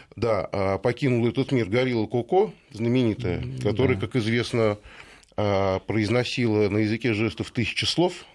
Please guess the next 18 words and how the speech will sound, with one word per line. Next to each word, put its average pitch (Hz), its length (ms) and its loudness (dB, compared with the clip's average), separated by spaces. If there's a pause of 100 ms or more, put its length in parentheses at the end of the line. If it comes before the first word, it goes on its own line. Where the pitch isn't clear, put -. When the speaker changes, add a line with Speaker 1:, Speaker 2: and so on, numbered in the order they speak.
Speaker 1:
на 101 260 0
американском 101 540 -2
языке 98 260 -2
жестов, 95 320 -2
и 98 100 -2
понимала 117 460 2
две 117 180 -2
тысячи 107 340 -8
слов, 104 200 -2
английских 101 420 -4
слов. 104 260 -2 (720)
Выражала 107 800 2
абстрактные 110 520 -2
понятия, 123 520 0
понимала 117 460 2
прошлое 110 380 -2
и 98 40 0
будущее. 135 600 0